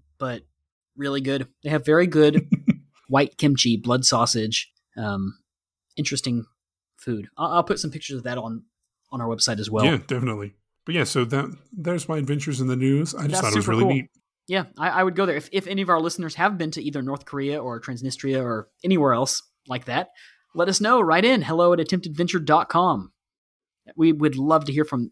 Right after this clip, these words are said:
Speaker 1: from you about that, 'cause that's a fascinating experience that most people probably, well, most people definitely would never have.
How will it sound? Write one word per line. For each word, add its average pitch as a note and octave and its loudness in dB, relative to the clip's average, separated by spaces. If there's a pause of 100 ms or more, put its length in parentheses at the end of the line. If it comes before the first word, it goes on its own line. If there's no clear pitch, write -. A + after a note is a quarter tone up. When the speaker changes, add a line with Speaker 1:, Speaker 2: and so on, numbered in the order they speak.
(120)
Speaker 1:
from C#3+ -2
you C3 4
about A#2 -2
that, B2+ -2
'cause - -8
that's C#3 0
a A#2 -6
fascinating A2+ -2 (180)
experience B2 0
that - -4
most B2 2
people A#2+ 0
probably, A2+ -4 (600)
well, C#3 0
most C3+ 2
people A#2 -2
definitely A2 -2
would B2+ -2
never A#2 -4
have. G2 -10